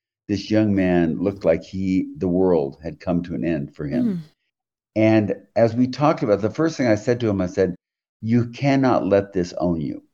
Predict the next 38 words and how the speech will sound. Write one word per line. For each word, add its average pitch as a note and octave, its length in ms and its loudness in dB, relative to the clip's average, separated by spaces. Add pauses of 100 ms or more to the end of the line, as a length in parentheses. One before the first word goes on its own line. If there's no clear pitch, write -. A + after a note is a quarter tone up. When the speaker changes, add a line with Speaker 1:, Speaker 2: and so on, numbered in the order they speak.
(120)
Speaker 1:
Like, F2 300 0
I G#2 140 6
don't B2+ 220 6
even G#2 220 6
agree F2+ 380 4
with E2 180 0
what E2+ 140 0
he's D2 160 -8
doing, E2 280 2
by A#1+ 140 0
the G#1+ 80 -6
way. G1+ 140 -6
The D#2 80 -6
way E2+ 140 4
he's E2+ 100 2
going D#2+ 240 0
about E2+ 320 6
it F2+ 120 -2 (300)
is D#2+ 200 -8
not F#2 300 2
the G2 60 -4
route E2 280 4
I E2+ 120 0
would D#2 180 -2
take. B2 420 -4 (380)
But A#2 320 8
I G2 80 0
said G2+ 280 0
to G2 140 -2
him, F2 160 -2
"Despite A#2 500 0
the C3+ 80 -6
fact G2 380 0
that D#2 200 -12
you've F#2 180 -6
decided F2 460 2
this D#2+ 160 -8
path E2+ 380 0